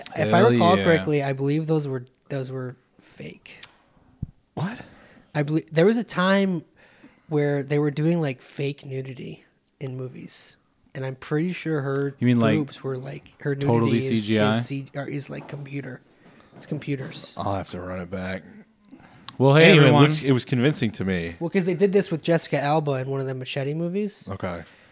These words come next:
Speaker 1: 'Cause everyone, everyone was dying. Everyone was, like, p-, primed. "Let's see Jessica Alba." And then she
Speaker 3: Yeah, she'll never do nudity.
Speaker 1: No. And, but she's in Machete. You, she is, but it's fake.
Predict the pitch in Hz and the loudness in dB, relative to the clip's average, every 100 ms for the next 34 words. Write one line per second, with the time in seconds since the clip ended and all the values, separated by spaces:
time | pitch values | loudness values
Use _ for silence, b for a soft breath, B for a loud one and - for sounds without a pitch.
0 | b 151 147 135 127 143 143 139 123 123 | b -2 -2 -2 -4 -2 -2 -2 -4 -8
1 | 139 127 139 135 135 135 135 165 - - | -10 -10 -10 -10 -10 -10 -12 -16 -20 -20
2 | 240 - 160 147 135 135 127 139 - 139 | -20 -10 -4 -4 -4 -10 -12 -8 -6 -6
3 | 131 135 - 135 135 131 - - B B | -6 -6 -6 -8 -10 -10 -14 -20 B B
4 | B 131 131 127 - _ - 113 101 80 | B -10 -8 -8 -14 _ -6 0 0 0
5 | - 104 82 87 85 80 78 78 73 67 | -2 -2 -4 -8 -8 -10 -12 -14 -14 -14
6 | 64 - 180 131 - _ _ _ 151 143 | -16 -16 -12 -12 -14 _ _ _ -8 -4
7 | 156 165 190 202 202 196 170 262 254 151 | 0 4 4 6 6 6 6 6 6 4
8 | 143 - 139 143 170 233 135 135 127 - | -2 -6 -4 -2 0 -2 -4 -10 -10 -10
9 | 170 - | -10 -12